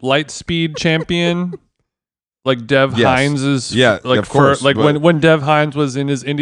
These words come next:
Speaker 1: sleaze mode.
Speaker 2: That was Dev Hines' best output, Lightspeed Champion. If you haven't heard that album, go listen to it.
Speaker 1: But he, I mean, he just, he looks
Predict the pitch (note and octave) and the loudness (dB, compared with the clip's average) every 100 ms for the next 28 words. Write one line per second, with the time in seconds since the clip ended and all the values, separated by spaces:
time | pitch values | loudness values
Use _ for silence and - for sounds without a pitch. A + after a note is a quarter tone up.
0 | C#3+ D3 D3 D3 D3 D#3 E3+ E3 A#2 C#3+ | -4 -4 -6 -4 -4 -4 -4 -6 -2 0
1 | D#3 A#2+ A#2 A2+ B2 A2+ G2+ G2+ G#2+ - | 0 0 2 2 0 -6 -4 -2 -2 -2
2 | - A#2 - F2 C#2+ F2 G#2 - G#2 - | -4 -2 -2 -6 -4 -4 -4 -4 -6 -4
3 | G#2 F#2+ F2 G2+ G#2+ A2 G2+ F#2+ F#2+ F2+ | -6 -4 0 0 2 0 0 2 0 0
4 | E2+ F2+ F2+ - E2+ E2+ D#2 C#3 C#3 D#3 | -2 -2 -2 -6 -6 -6 -2 -2 -2 0
5 | D3+ B2+ D#3 E3 E3 D3 E3+ - A#2 D#3+ | -2 -2 -2 0 0 0 0 0 -2 2
6 | D#3 F3+ - - - | 4 2 0 -14 -18